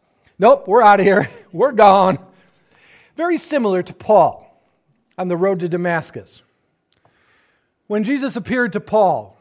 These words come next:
knocked him off of his high horse, as we like to say, the others didn't comprehend what was happening to Paul at that moment.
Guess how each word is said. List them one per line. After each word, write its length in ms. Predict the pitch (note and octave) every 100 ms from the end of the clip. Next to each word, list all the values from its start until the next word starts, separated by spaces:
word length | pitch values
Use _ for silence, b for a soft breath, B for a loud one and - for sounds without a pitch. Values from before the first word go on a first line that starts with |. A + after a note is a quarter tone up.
| -
knocked 320 | F3+ G3 G3
him 120 | F#3
off 200 | F#3+ D#3
of 100 | D#3+
his 180 | D#3+ -
high 260 | F3+ F3+
horse, 340 | D3+ E3+ D3+ -
as 160 | C3
we 80 | B2+
like 220 | C3+ B2+
to 100 | A2+
say, 340 | A#2+ C#3 A2 - _ _ _ _ b b b b b b b
the 160 | A3+
others 340 | D4+ F4 D4+ F3+
didn't 440 | F#3 D4+ C4 G3+ _ _ -
comprehend 640 | C4+ C4 C4 G#3+ B3 G#3
what 160 | F#3+ G3
was 160 | F#3+
happening 500 | C3+ A#3 A3+ F3+ C#3 B2+
to 100 | D#3
Paul 340 | E3+ E3 D#3+
at 120 | D#3
that 180 | E3+ E3
moment. 540 | F3+ F#3+ C3+ F#2 _